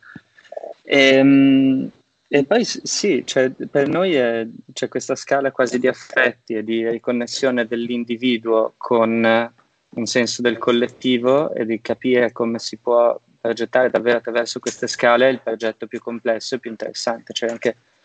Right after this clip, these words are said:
come mantenere una scala sentimentale quando si parla di specie, quando si parla di territori, di, di spazi che hanno delle dimensioni molto difficili da, da comprendere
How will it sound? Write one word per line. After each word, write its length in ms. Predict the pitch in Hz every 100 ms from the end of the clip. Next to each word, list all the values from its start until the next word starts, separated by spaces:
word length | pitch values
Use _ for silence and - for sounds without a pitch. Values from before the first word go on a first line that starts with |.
| _
come 240 | - 139 131
mantenere 560 | 127 120 123 117 117
una 140 | 120 113
scala 400 | - 113 113 117
sentimentale 800 | - 113 120 117 117 113 113 117
quando 320 | - 117 117
si 180 | - 104
parla 300 | 113 117 113
di 100 | 113
specie, 400 | - 170 143 107
quando 240 | 117 113
si 140 | 107 -
parla 320 | 113 113 113
di 140 | 113
territori, 720 | 110 113 110 117 120 117 117
di, 200 | 113 110 - _ _ _ _
di 120 | -
spazi 720 | - - 117 110 - 120 113 - _ - - -
che 140 | -
hanno 240 | 110 110 110
delle 240 | 113 110
dimensioni 880 | 113 113 113 - - 117 113 113 110 - - -
molto 340 | 120 117 101
difficili 540 | 117 110 156 - - 110
da, 340 | 110 107 110
da 160 | - 113
comprendere 760 | 123 110 117 113 110 110 113